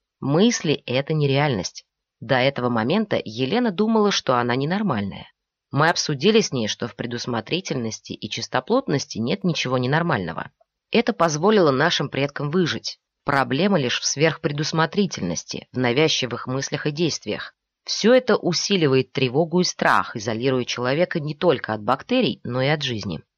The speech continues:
В непростые времена, в опасных условиях стоит делать то, что советуют эксперты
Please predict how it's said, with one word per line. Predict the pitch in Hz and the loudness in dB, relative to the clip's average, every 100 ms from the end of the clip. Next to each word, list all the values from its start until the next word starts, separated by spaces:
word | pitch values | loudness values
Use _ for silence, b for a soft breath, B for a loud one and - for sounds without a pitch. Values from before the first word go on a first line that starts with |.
| _ _ _ _ _ _ _ | _ _ _ _ _ _ _
В | 127 | 0
непростые | 143 131 139 - 147 | 0 2 -2 -2 -4
времена, | 107 107 107 147 196 | -2 -4 0 0 -2
в | - 139 | -2 -4
опасных | 147 147 - 104 | 0 -2 -4 -6
условиях | 135 - 240 165 104 - | -6 -2 0 0 -2 -6
стоит | - - 226 180 | -10 0 2 2
делать | 131 147 139 - | 2 2 0 -2
то, | 226 262 | -4 -4
что | - 127 | -4 -8
советуют | - 113 143 190 202 190 | -4 -2 0 0 -2 -2
эксперты | - 139 - - 123 - 208 | -4 -8 -8 -4 -4 -2 -4